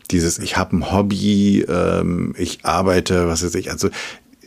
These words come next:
es, es gibt ja, man sagte, der große Unterschied zwischen Business und Busyness,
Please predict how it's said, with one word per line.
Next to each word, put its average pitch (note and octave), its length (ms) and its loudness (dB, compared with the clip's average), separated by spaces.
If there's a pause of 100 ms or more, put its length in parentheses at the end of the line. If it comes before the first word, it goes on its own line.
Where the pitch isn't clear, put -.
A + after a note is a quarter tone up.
es, - 180 -16
es - 320 -8
gibt A#2+ 180 4
ja, G#2 120 6
man F#2+ 520 0
sagte, F#2 340 4
der F2+ 160 2
große G#2 300 2
Unterschied G2+ 440 4
zwischen F2+ 420 0
Business G#2+ 500 4
und F2 240 0
Busyness, A2 680 2